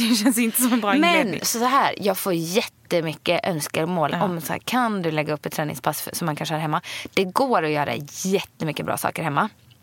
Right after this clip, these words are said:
Speaker 1: Du kan i princip göra samma sak hemma som på gymmet. Ja, inte s-, tung,
Speaker 2: Nej,
Speaker 1: tung
Speaker 2: det kan du inte,
Speaker 1: styrketräning.
Speaker 2: Anja.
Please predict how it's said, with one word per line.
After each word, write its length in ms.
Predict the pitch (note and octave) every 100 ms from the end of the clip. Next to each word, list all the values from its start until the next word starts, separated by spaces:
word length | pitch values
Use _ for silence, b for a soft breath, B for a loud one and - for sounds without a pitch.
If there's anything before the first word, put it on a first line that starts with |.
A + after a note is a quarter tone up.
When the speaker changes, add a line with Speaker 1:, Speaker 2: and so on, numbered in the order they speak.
| _ - -
Speaker 1:
Du 180 | E3+
kan 200 | - B3+
i 40 | C4+
princip 440 | - F3+ B3 -
göra 140 | D#3 E3
samma 260 | - D#2+
sak 220 | E3 D#3
hemma 320 | - - - D#3+
som 160 | E3 E3
på 80 |
gymmet. 320 | F3+ F3+ - -
Ja, 300 | - D3 D#3+
inte 220 | D#3+ -
s-, 120 | F#3
tung, 340 | - F#3 F#3 F3
Speaker 2:
Nej, 340 | D#3+ D3+ D3
Speaker 1:
tung 100 | D3+
Speaker 2:
det 80 | F3+ -
kan 120 | D#3
du 60 | A#2+
inte, 120 | C3
Speaker 1:
styrketräning. 220 | C#3+ A#3+
Speaker 2:
Anja. 40 | G3